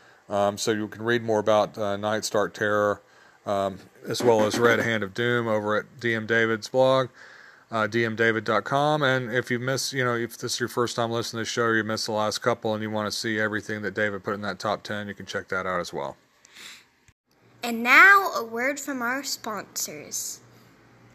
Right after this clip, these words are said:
Speaker 1: All right, what do you say we roll on some random tables?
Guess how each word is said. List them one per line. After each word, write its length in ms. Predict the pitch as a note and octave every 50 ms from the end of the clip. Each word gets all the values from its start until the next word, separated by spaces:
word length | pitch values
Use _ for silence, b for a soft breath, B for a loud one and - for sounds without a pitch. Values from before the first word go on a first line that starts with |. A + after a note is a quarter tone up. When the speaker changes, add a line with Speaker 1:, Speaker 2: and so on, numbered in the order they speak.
| - _ _ _ _ _ _ _ _ _ _ _ _ _ _ _ _ _ _ _ _ _ -
Speaker 1:
All 220 | C3 C#3 C#3+ C#3
right, 160 | B2+ A#2 A2
what 140 | A#2+ C#3 D3
do 40 | C#3+
you 80 | C3+ C3
say 180 | - D3 C#3
we 100 | C#3 C3+
roll 480 | B2+ A#2+ B2 B2 C3 C#3 C#3+ D3 C#3+ C#3
on 140 | C3 C3 B2+
some 200 | - F#2+ G2 G2+
random 560 | G#2 G#2+ A2 A#2 C3 C#3+ D#3 E3+ E3+ E3+ D#3+
tables? 600 | - D#3 C3 A#2 A2 F#2 F#2 F#2 - - -